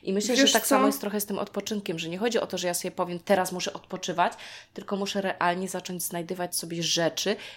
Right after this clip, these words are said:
Speaker 1: dzięki którym w danym momencie
Speaker 2: Tak.
Speaker 1: ja będę w stanie prawdziwie odpocząć. I
Speaker 2: Że to jest twoje po
Speaker 1: tak,
Speaker 2: prostu.
Speaker 1: i ja myślę,
Speaker 2: To
Speaker 1: że,
Speaker 2: cię relaksuje.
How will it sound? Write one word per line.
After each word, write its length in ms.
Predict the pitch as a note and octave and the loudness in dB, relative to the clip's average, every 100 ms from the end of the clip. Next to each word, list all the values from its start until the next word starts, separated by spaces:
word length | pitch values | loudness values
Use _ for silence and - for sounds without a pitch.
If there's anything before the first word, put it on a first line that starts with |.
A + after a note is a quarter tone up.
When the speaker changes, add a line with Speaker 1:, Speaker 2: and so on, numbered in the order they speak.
| - | -8
Speaker 1:
dzięki 480 | D#3+ G3+ F#3+ - E3+ | 2 4 4 0 -6
którym 540 | - - D4 D#4+ F#3 D#3+ | -6 4 6 8 6 2
w 80 | |
danym 300 | - F3 E3+ | 2 2 2
momencie 400 | E3+ D#3+ D#3+ - | -2 -2 -2 4
Speaker 2:
Tak. 300 | G#3 A3+ G#3 - | 8 8 6 2
Speaker 1:
ja 120 | F#3+ | 2
będę 220 | G3 F#3+ | 4 2
w 40 | G3 | 0
stanie 300 | - F#3+ F#3+ | 2 0 0
prawdziwie 880 | - G3 F3+ E3+ - A#3+ C#4 G#3+ - | -2 2 2 0 0 8 8 8 4
odpocząć. 640 | D#3+ - C#3+ - C#3 - - - - | 0 -2 -4 -4 -10 -12 -14 -14 -8
I 140 | G3 - | -4 0
Speaker 2:
Że 100 | B3 | 6
to 100 | F#4+ | 6
jest 140 | F#4 | 6
twoje 440 | - - D#4+ B3+ G#3 | 2 12 12 12 8
po 140 | G#3+ | 6
Speaker 1:
tak, 140 | A3 | 6
Speaker 2:
prostu. 200 | G#3+ F#3 - | 6 4 2
Speaker 1:
i 40 | |
ja 100 | F#3+ | 2
myślę, 240 | F#3 G3 G#3+ | 4 0 0
Speaker 2:
To 60 | |
Speaker 1:
że, 160 | G3 C4+ | 4 6
Speaker 2:
cię 140 | C#4+ A#3+ | 8 8
relaksuje. 500 | A#3 A3+ A#3 - | 8 6 6 6